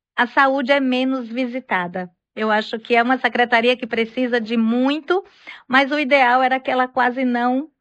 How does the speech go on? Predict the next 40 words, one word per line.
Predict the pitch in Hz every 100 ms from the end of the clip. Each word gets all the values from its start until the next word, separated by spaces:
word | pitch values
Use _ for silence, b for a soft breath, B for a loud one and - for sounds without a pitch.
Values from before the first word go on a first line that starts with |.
| _ _ _ _ _
é, | - 214 214
tivesse | 247 233 240 -
tantas | 277 294 285 -
portas | 240 226 247 233
abertas, | 247 214 196 185 - 190 _ _ B B -
tantos | 226 226 226
hospitais | 226 226 220 226 226 220
precisando | - 226 220 220 208
ser | 233
abertos, | 240 214 190 180 - 190
né? | 226
Porque | 226 -
o | 214
ideal | 214 208 208
era | 214
que | 214
tivéssemos | 226 208 208 226 220
uma | 220
saúde | 220 233 214 208
perfeita. | 233 220 - 175 - - _ B B B B B -
Mas | 233 269 269
quando | 320 359 349
uma | 311
educação | 285 269 254 - 262
ela | 240 240
é | 233
bem | 247 285
feita, | 277 - 247 254 254 285
a |
gente | 269 262 -
também | 285 254 254 269
ensina | 269 - 285 302 302
as | 302
pessoas | 302 285 285 254
a | 247
se | 240
precaverem, | - 233 240 226 233 226 220 214
a |
se | - 269
cuidarem. | 403 269 214 185 175